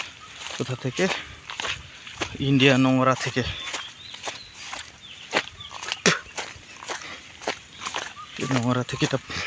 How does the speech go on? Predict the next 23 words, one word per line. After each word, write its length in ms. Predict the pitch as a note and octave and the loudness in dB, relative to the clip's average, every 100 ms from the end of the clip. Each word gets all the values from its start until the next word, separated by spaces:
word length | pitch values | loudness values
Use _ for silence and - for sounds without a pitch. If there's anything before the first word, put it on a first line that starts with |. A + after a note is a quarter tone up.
| - | 4
নদীর 260 | D#3 C#3 C3 | 4 4 4
পাশ 120 | C3+ C3 | 4 6
দিয়ে 120 | C3+ | 8
রাস্তা 220 | C3+ - C#3 C#3 | 8 6 2 4
চলছে, 200 | C3+ D3 | 4 6
রাস্তা 280 | A#2+ - C#3 | 4 6 6
বেশি 140 | C3 C3 | 6 6
ভালো 120 | B2 C3+ | 4 4
না, 60 | E3+ - - - - - - | 0 -2 -8 -10 -14 -14 -2
কাঁচা 240 | D3+ D3+ D3 | 2 6 4
রাস্তা। 320 | B2 - E3+ - - - - - - - - - - C6+ C6+ - - - - - - - - - - - - - - - - - - - - - - - - - - - - - - - - - - - - - - - - - - - | 4 2 4 4 0 -8 -4 -2 -4 -8 -12 -2 0 0 -4 -6 -4 -4 -8 -14 -14 -12 -10 -12 -14 -14 -8 -6 -6 -10 -10 -8 -8 4 6 8 8 6 4 -2 -6 -6 -4 -4 -4 -10 -14 -2 0 4 8 8 10 10 8 4 2 -2
দেখেন 260 | - - C3 | -2 0 0
ভাই, 120 | A#2 A#2+ | 2 2
নদী 140 | A#2 C#3 D3 C#3+ | 6 8 8 6
ওই 60 | C#3 | 6
যে 60 | C#3+ | 6
মা-, 180 | D3+ - - - - - - | 6 4 -6 -8 -6 -4 4
পারেন 220 | C3+ C3 C3 C#3 | 6 8 10 10
মানুষ 200 | B2+ C3 - C3+ | 8 6 4 4
নদী 160 | B2 B2+ - | 6 4 2
থেকে 140 | B2 - | 2 6
পানি 160 | C3+ C#3+ | 6 6
খায় 200 | C#3 C3 | 2 0